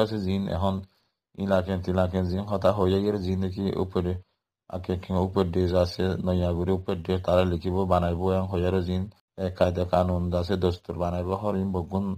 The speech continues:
বোঝা যাত দিয়ে যাচ্ছে তারা, এ, বোর্ড ডিলার যাচ্ছে, এ, বাবা চিন্তা জাহাজার এখন যাচ্ছে এনইউজি হদ দিবা যাচ্ছে জলদির সাথে মম্মি কাই দিয়ান দা হাজার দিয়ে। তো এদূর পর্যন্ত লপ্পা যার ইয়া বাদে মম্মি কা যাইরা তারা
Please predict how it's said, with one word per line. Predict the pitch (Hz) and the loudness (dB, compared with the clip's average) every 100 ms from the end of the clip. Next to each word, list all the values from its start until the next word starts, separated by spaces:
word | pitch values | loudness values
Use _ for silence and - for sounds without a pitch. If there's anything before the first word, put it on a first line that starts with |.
| - _ _ _ _ - | -10 _ _ _ _ -4
বোঝা | 92 90 95 | 0 2 4
যাত | 101 98 | 2 0
দিয়ে | 101 | -2
যাচ্ছে | 104 95 101 | -2 0 -2
তারা, | 92 90 90 95 95 _ _ _ _ _ _ | 2 4 4 2 -2 _ _ _ _ _ _
এ, | 95 | -8
বোর্ড | 85 95 90 | 0 0 0
ডিলার | 95 95 95 90 | 0 2 2 2
যাচ্ছে, | 92 90 95 90 - - | -2 -2 -2 -2 -4 -6
এ, | 90 87 90 | -4 -4 2
বাবা | 92 95 | 4 4
চিন্তা | 92 90 92 87 | 2 0 2 2
জাহাজার | 87 90 92 101 120 - _ _ _ _ - | 2 2 2 2 -2 -4 _ _ _ _ -6
এখন | 92 95 | -4 0
যাচ্ছে | 98 95 95 | 0 0 -2
এনইউজি | 90 90 82 87 | 0 -2 -2 -2
হদ | 92 92 | 0 0
দিবা | 92 92 | 0 2
যাচ্ছে | 87 87 92 90 - - | 0 0 -2 -2 -6 -8
জলদির | 90 82 87 | -6 -4 -6
সাথে | - 92 92 | -2 -4 -2
মম্মি | 95 87 90 90 | 0 0 0 -2
কাই | 90 87 | 2 0
দিয়ান | 85 90 87 | 2 -2 -2
দা | 85 | -2
হাজার | 85 87 | -2 -4
দিয়ে। | 82 85 80 - _ _ _ | -6 -6 -6 -10 _ _ _
তো | 98 | -4
এদূর | 87 95 | -2 -4
পর্যন্ত | 104 104 107 | -4 -4 -2
লপ্পা | 107 95 92 95 | 0 -2 4 4
যার | 90 101 | 6 2
ইয়া | 104 104 | 4 4
বাদে | 101 90 90 | 4 4 2
মম্মি | 87 90 92 | 2 2 0
কা | 92 101 | -2 -2
যাইরা | 95 87 90 | 0 2 0
তারা | 90 90 85 | -2 -2 -2